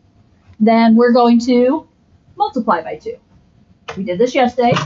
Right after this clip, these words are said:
Three pi over eight times two is six pi over eight, which is three pi over four. And so that three pi over four goes in place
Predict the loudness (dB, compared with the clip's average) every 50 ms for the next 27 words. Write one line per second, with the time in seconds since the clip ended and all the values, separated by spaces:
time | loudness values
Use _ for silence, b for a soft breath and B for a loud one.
0 | -6 -8 -10 -14 -14 -8 -4 0 0 0 2 2 2 2 2 2 2 2 0 0
1 | 0 0 0 0 -2 -6 -4 -2 0 2 0 0 -2 -4 -2 0 0 2 2 4
2 | 4 2 2 0 -2 -6 -8 -8 -8 -4 -2 0 2 2 2 2 2 2 2 2
3 | 2 0 -2 -4 -6 -4 -4 -4 -2 0 0 0 2 2 2 2 4 4 4 2
4 | 2 2 2 2 2 2 0 -2 -4 _ _ _ _ _ _ _ _ _ _ _
5 | -10 -10 -6 -2 0 0 0 0 -2 -2 0 0 2 2 2 2 2 2 2 2
6 | 0 0 0 2 2 4 4 2 2 0 -2 -2 -2 0 -2 -2 0 -2 -2 -2
7 | -2 -4 -6 -8